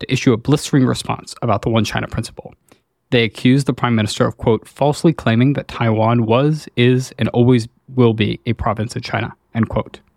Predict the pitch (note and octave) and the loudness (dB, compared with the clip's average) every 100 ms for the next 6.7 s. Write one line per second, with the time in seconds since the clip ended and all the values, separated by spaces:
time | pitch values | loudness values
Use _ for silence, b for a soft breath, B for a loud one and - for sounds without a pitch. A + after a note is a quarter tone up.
0 | _ _ _ _ _ _ _ _ _ - | _ _ _ _ _ _ _ _ _ -4
1 | D3 C3 F#3+ A3 - A#2 G#2 G#2 G2+ - | -2 0 0 0 2 2 0 0 -2 0
2 | B2+ - - A#2+ - - A2 D3+ D#3+ C3 | -2 -4 -6 -2 -2 0 0 2 2 2
3 | - D3 G#2 G2+ G#2+ - A2+ G#2 G2+ - | 2 2 2 0 0 0 0 -2 -2 -6
4 | G#2+ - - A#2 D3 D3+ - A2+ A2+ G#2+ | -8 -2 0 2 2 2 2 0 2 0
5 | A2 G#2 A#2+ A2+ G2 - G#2 A2 G#2+ - | 0 -2 -2 -2 -2 -4 -6 -6 -6 -6
6 | - G#2+ G2 F#2+ G#2+ G#2 | -4 -4 -2 -2 -2 -4